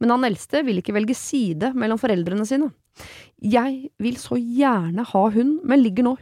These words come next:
hulker på sofaen fordi jeg ikke kan kommunisere reelt om dette temaet. Hjelp. Hilsen Kari. Det hun trenger hjelp med her, er jo, eh, argumenter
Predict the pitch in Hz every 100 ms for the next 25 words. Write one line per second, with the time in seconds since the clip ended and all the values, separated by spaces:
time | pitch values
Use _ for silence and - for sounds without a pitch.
0 | - 294 180 151 - 233 277 240 196 349
1 | 349 269 247 277 - 226 - - 180 -
2 | 233 254 - 214 160 170 240 196 226 247
3 | 226 196 196 160 - - _ - - 262
4 | 269 _ _ - 214 - 214 196 - _
5 | _ _ _ _ _ _ 226 233 254 202
6 | 165 208 208 214 285 208 214 220 - -
7 | - - - - 208 214 233 233 214 185
8 | 180 - 254 247 240